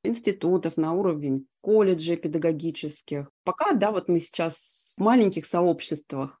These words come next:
эту информацию распространяем друг через друга, да, учимся друг от друга. На самом деле,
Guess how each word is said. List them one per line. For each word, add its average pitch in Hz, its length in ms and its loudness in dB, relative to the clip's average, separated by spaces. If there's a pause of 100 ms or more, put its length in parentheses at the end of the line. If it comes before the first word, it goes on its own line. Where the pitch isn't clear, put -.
эту 165 200 2
информацию 160 600 2
распространяем 165 1120 2
друг 175 200 -2
через 180 300 4
друга, 202 580 4
да, 151 200 2
учимся 190 480 -4
друг 165 220 -4
от 165 100 0
друга. 165 200 2
На 170 120 4
самом 403 260 6
деле, 262 280 6